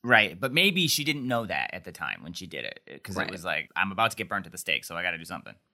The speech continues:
Speaker 2: And then Amy blabs and blabs about how amazing of a witch Willow is. She tells her she's messing with dimensions and everything. She made some guy's mouth disappear. Tara's right there, mind you,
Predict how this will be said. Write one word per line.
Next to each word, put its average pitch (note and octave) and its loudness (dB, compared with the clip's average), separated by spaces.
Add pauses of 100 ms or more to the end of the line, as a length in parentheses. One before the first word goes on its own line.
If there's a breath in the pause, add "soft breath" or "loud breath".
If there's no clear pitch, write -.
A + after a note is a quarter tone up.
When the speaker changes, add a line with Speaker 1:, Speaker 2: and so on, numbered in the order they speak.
(220)
Speaker 2:
And B3+ 8
then D4+ 8
Amy A#3+ 6
blabs F#3+ 2
and D3 -8
blabs D#3+ -2
about - -12
how D#3+ 0
amazing F3+ 4
of D#3 -4
a D3+ -6
witch F3+ 2
Willow E3 -2 (200)
is. - -10 (140)
She - -4
tells G3+ 6
her F#3+ 4
she's F3 0
messing G#3 4
with F3 -2
dimensions E3+ 2
and D#3+ -4
everything. G3+ -2
She - -2
made G#3+ 0
some G#3 0
guy's F#3 0
mouth C4 0
disappear. - -2 (360)
Tara's F3+ 4 (120)
right E3 4
there, D3 -4
mind C3+ -8
you, A3 -10